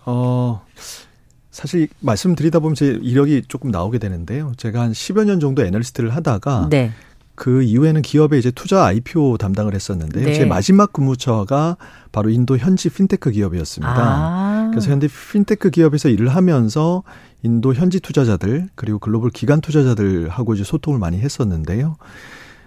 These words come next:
Speaker 1: 거기 있으면서 이제 인도의 성장, 어, 가능성을 제가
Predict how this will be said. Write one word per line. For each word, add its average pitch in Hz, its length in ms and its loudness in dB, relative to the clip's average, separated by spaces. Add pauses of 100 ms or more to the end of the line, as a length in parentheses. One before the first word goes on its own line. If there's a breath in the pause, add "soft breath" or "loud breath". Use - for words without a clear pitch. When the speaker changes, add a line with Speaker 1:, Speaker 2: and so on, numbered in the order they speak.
(160 loud breath)
Speaker 1:
거기 165 240 2
있으면서 156 1000 2
이제 113 200 0
인도의 131 680 2
성장, 117 640 -2 (260)
어, 82 180 -10
가능성을 107 640 0
제가 92 920 -8